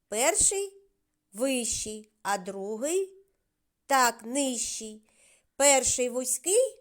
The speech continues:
а другий, правильно, широкий. Скільки поверхів у першому будинку, малята?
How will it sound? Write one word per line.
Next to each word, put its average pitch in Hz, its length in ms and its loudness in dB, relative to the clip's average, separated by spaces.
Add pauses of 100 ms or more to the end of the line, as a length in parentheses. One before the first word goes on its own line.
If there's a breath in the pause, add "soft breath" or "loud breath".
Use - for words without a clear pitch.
(560)
а 190 200 -2
другий, 185 720 -6 (840)
правильно, 233 640 2
широкий. 196 1040 -4 (260 loud breath)
Скільки 285 600 2
поверхів 359 800 -2
у 214 80 -6
першому 277 640 -2
будинку, 233 580 -4
малята? 165 580 -12